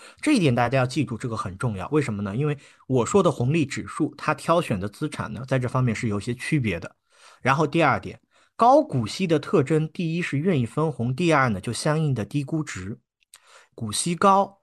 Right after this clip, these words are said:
它是分红和股价的比较。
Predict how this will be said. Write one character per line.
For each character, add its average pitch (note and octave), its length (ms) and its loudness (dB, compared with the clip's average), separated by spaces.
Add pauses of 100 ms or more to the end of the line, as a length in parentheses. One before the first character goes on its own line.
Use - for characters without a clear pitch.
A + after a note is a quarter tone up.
(140)
它 D3 200 2
是 B2+ 300 0
分 B3 440 2
红 A2+ 300 0
和 C3 220 0
股 G2+ 320 -4
价 F3 280 2
的 A#2 80 -2
比 G2 220 -10
较。 A#2 220 -2